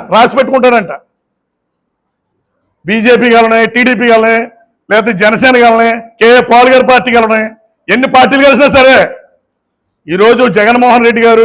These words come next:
జక్కంపూడి రాజా గారు కూడా ప్రజల హృదయాల్లో నిండిపోయాడు ఆయన. ఓటర్ లిస్ట్ అట్టుకుని చూసుకుంటే కర్మ నీకేటి? మేమేమో పక్కనేమో ప్రచారం రావాలంటే ఎండ కొండ లేకుండా మేము తిరుగుతున్నాం ఆ ఊళ్ళ మీద.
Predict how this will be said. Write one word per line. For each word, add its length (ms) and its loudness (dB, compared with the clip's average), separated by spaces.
జక్కంపూడి 420 -2
రాజా 280 0
గారు 200 -2
కూడా 120 0
ప్రజల 280 0
హృదయాల్లో 500 0
నిండిపోయాడు 400 -4
ఆయన. 140 -18
ఓటర్ 360 0
లిస్ట్ 200 -2
అట్టుకుని 260 -4
చూసుకుంటే 360 -4
కర్మ 240 2
నీకేటి? 380 -2
మేమేమో 380 2
పక్కనేమో 440 0
ప్రచారం 340 0
రావాలంటే 340 0
ఎండ 120 0
కొండ 260 0
లేకుండా 260 0
మేము 120 -4
తిరుగుతున్నాం 380 -2
ఆ 20 2
ఊళ్ళ 180 0
మీద. 140 0